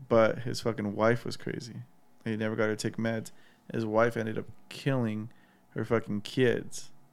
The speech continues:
stabbing them to death, put them in the water, and then she was trying to be like, she's like, "It's all right. We'll dr-, shower them, we'll dress them,"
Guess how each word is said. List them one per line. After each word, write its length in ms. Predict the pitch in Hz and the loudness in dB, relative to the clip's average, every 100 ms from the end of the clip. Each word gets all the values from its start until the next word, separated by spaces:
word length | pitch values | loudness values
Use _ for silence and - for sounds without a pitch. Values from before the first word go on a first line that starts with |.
| - 240 - | -20 -18 -10
stabbing 400 | - 117 113 127 | -2 2 4 4
them 120 | 127 | 0
to 60 | 123 | 2
death, 260 | 127 143 - - - - | 2 2 -4 -12 -14 -4
put 120 | 127 | 2
them 160 | 127 127 | 4 4
in 80 | |
the 80 | 117 | 4
water, 500 | 107 117 117 107 107 - - - - | 6 8 8 6 0 -6 -10 -16 -2
and 240 | 117 113 | 0 2
then 200 | 110 110 | 0 0
she 220 | 107 - 110 | -2 -2 -2
was 180 | 104 | -2
trying 220 | - 110 104 | -2 0 0
to 60 | |
be 140 | 104 104 | 0 0
like, 320 | 107 110 - - - - | 0 -2 -6 -16 -20 -20
she's 240 | - - 123 | -14 -4 -2
like, 140 | 117 | -2
"It's 200 | - 131 160 | -4 -6 -2
all 60 | |
right. 360 | 160 175 156 - - - - _ | 0 2 0 -2 -12 -20 -20 _
We'll 160 | 143 147 | -2 -2
dr-, 180 | 147 - - | -4 -14 -10
shower 460 | - - 147 160 170 | -6 -2 0 0 0
them, 320 | 190 190 180 | 0 -2 -2
we'll 200 | 175 175 | -2 -2
dress 380 | 139 147 175 - | -2 -2 -2 0
them," 360 | 185 190 190 | 2 4 2